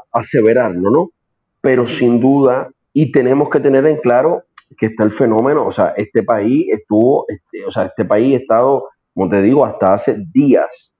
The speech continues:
Speaker 1: con toque de queda. Y, y una situación con la covid diecinueve que sigue y a-, y además creciendo. Pero,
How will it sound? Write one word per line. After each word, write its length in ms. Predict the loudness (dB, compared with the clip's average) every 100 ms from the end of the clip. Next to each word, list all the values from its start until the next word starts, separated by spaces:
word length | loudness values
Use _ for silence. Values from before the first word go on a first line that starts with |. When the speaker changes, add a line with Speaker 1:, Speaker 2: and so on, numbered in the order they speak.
| _ _ _
Speaker 1:
con 280 | -6 -4 -2
toque 400 | -4 -2 2 2
de 160 | 2 -2
queda. 440 | 0 -2 -2 -10 _ _ _ _
Y, 380 | -2 0 2 2
y 20 |
una 240 | 2 2 0
situación 1120 | -4 -4 -2 0 0 2 0 0 0 -2 -4
con 260 | -2 0 2
la 120 | 0
covid 320 | 0 0 -2 -6 -12 -14 _
diecinueve 720 | -6 -4 -2 0 2 4 2 0
que 240 | -2 -2
sigue 800 | -6 -2 0 2 2 2 0 -2 -6 -10 _ _ _ _
y 120 | -2
a-, 240 | 0 -2 -2
y 80 | 0
además 300 | 0 -2 -4
creciendo. 640 | -10 -10 -2 -2 -2 -6 -12 _ _ _ _ _ _ _
Pero, 680 | 0 2 2 2 -2 -8